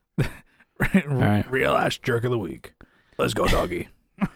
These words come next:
Speaker 2: right, we got, uh, Andrew Walsh from Andrew's Alcove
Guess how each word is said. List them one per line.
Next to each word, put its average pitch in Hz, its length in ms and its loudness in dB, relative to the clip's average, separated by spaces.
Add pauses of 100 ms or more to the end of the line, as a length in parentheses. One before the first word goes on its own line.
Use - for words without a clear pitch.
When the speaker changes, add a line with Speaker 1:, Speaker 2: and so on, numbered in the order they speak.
(840)
Speaker 2:
right, 127 80 8
we 131 100 10
got, 120 180 10
uh, 110 180 8
Andrew 160 360 10
Walsh 151 340 12
from 151 140 6
Andrew's 113 400 6
Alcove 123 480 6